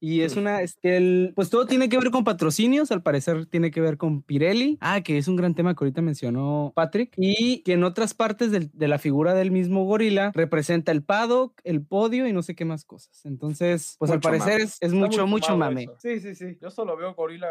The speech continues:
Speaker 3: gorila chido, me gusta.
Speaker 2: <laughs> Ya somos dos, ya somos dos.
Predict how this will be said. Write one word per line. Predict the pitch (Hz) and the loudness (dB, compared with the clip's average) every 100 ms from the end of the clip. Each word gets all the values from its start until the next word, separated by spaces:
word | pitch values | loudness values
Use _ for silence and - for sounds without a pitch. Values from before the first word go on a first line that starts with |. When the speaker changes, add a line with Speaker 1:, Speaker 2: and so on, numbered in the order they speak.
| 151 - | -10 -14
Speaker 3:
gorila | 147 156 175 180 | -14 -12 -10 -12
chido, | 170 - 220 226 | -14 -12 -10 -10
me | 143 | -12
gusta. | 139 143 - | -14 -14 -10
Speaker 2:
<laughs> | - 226 143 - 170 - 185 175 165 - - - - - - - - - - 247 262 247 214 - | -2 -2 0 -2 -2 -4 -6 -6 -8 -10 -10 -12 -12 -16 -18 -18 -20 -20 -14 -10 -8 -6 -6 -4
Ya | 135 | -4
somos | 135 131 120 113 | -2 -4 -4 -4
dos, | 113 | -6
ya | 117 | -4
somos | 113 117 113 107 | -4 -6 -6 -6
dos. | 110 | -8